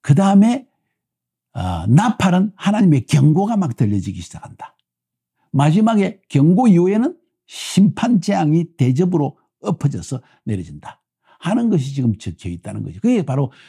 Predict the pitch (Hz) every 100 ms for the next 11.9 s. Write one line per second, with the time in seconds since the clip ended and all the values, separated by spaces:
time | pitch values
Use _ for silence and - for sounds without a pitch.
0 | _ - 117 139 151 123 113 - 190 180
1 | 170 190 175 160 180 214 87 87 - 107
2 | - _ _ _ _ - 160 107 - 277
3 | - - - 285 196 240 233 175 135 107
4 | 165 - _ _ _ _ 156 160 151 208
5 | - 208 220 185 202 202 196 208 202 226
6 | 196 156 127 135 156 - _ _ _ _
7 | _ _ - 214 185 127 - 202 240 208
8 | 185 185 139 139 123 - 131 156 233 214
9 | 226 170 175 160 165 123 98 - 110 -
10 | 202 214 147 - _ - - 196 - 214
11 | 247 156 - 233 262 - 175 127